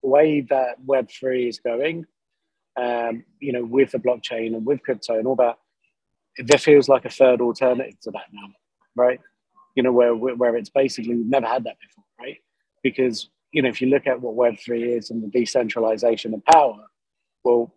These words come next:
actually, you know, for Web three, super, supranational, we called it.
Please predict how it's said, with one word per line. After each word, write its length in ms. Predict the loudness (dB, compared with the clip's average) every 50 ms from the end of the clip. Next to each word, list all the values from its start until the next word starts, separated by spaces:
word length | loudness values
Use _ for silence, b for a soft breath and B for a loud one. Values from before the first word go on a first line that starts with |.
| _ _ _ _
actually, 840 | -8 -6 -6 -6 -6 -8 -6 -2 0 0 0 0 -2 -4 -8 -10 -14 _ _ _ _ _ _ _ _ _ _ _ _ _ _ -8
you 120 | -6 -4 -4
know, 200 | -4 -4 -6 -10 _ _ _ _
for 80 | -2 2
Web 240 | 4 4 4 4 2
three, 340 | -2 -2 -2 0 0 -2 -4
super, 320 | -6 -6 -6 -6 -6 -6
supranational, 880 | -10 -10 -12 -12 -10 -8 -6 -4 -4 -4 -4 -4 -6 -6 -8 -10 -10 -12
we 60 | -12
called 240 | -12 -12 -12 -12 -14
it. 120 | -16 -20